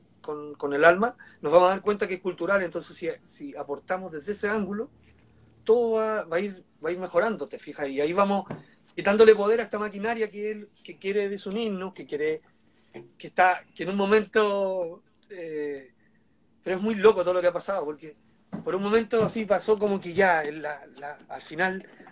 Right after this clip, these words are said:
eran las máquinas las que nos van a ayudar, lo digital y todo. Nada, es, es un soporte maravilloso, una herramienta.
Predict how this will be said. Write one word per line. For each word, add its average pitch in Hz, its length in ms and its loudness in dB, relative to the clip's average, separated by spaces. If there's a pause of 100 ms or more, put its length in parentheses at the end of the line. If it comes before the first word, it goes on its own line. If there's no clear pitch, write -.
(440)
eran 170 240 -4
las 143 160 -12
máquinas 156 460 -4
las 151 100 -8
que 160 100 -14
nos 147 120 -8
van 160 120 -6
a 156 40 -8
ayudar, 151 400 -4
lo 147 80 2
digital 165 440 -6
y 170 40 -14
todo. 175 300 -8 (500)
Nada, 214 420 -6
es, 190 280 -6
es 196 140 0
un 208 180 -4
soporte 190 500 0
maravilloso, 165 520 0
una 196 100 -4
herramienta. 185 560 -2